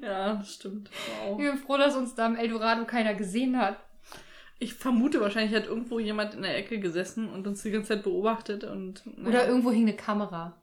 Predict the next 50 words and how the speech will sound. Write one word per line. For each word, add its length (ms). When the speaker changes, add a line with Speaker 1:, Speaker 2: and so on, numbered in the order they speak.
Speaker 1:
Ja. 200
Speaker 2:
Ist 100
jetzt 140
Speaker 1:
Oh, 20
Speaker 2:
alles 200
Speaker 1:
das 100
Speaker 2:
auf 60
Speaker 1:
kann, 100
Speaker 2:
Film 160
Speaker 1:
das 120
kann 180
Speaker 2:
gebannt. 140
Speaker 1:
ziemlich 480
gut 300
sein, 220
dass 180
da 80
irgendwo 240
eine 120
Speaker 2:
<laughs> 20
Speaker 1:
Kamera 400
hing. 220
Oh 100
Mann. 380
Naja, 440
ich 120
hab, 220
ich 80
hab 80
mir 100
Notizen 460
gemacht, 260
als 220
ich 40
das 120
so 80
ein 40
bisschen 240
angeguckt 480
hab. 160
Speaker 2:
Ach, 100
du 80
bist 220
so 80
ein 100
Streber. 540
Das 100
ist 140
einfach 240
unfassbar. 1000